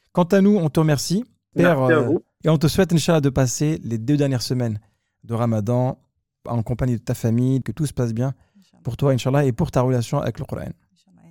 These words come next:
Speaker 3: amin.
Speaker 2: Amin, ya Rab. Et je vous souhaite la même chose.
Speaker 3: Barakallahu
Speaker 1: Allah yabarik
Speaker 3: fikum.
Speaker 1: fik, Abdelkarim.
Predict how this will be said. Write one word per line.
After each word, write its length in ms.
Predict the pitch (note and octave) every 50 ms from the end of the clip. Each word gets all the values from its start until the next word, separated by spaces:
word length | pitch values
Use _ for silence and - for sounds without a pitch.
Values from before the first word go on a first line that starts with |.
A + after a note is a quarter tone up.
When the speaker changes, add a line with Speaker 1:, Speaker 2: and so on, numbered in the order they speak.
| E3 _ _ _ -
Speaker 3:
amin. 140 | F3+ D#3 D#3
Speaker 2:
Amin, 200 | D#3 D3+ D3 C#3+
ya 100 | C3+ B2+
Rab. 140 | A#2+ A#2+ A#2 - _ _ _ _ -
Et 60 | D3 B2
je 60 | A#2
vous 120 | B2 B2+ - _
souhaite 220 | - C#3 C#3 C#3 - _ _ _ D#3
la 80 | D3+
même 160 | D#3 D#3 D#3
chose. 280 | D3 - D3+ D3+ D3 D3 - _ _ _
Speaker 3:
Barakallahu 400 | _ F3+ F3 E3+ E3+ - - B2+
Speaker 1:
Allah 100 | A#2+ B2+
yabarik 200 | C3 C3+ C#3 C3
Speaker 3:
fikum. 100 | C3 - D3+
Speaker 1:
fik, 100 | C#3 D3+
Abdelkarim. 480 | C3+ B2+ B2 A#2+ C#3 C#3 D3 D3+ D#3+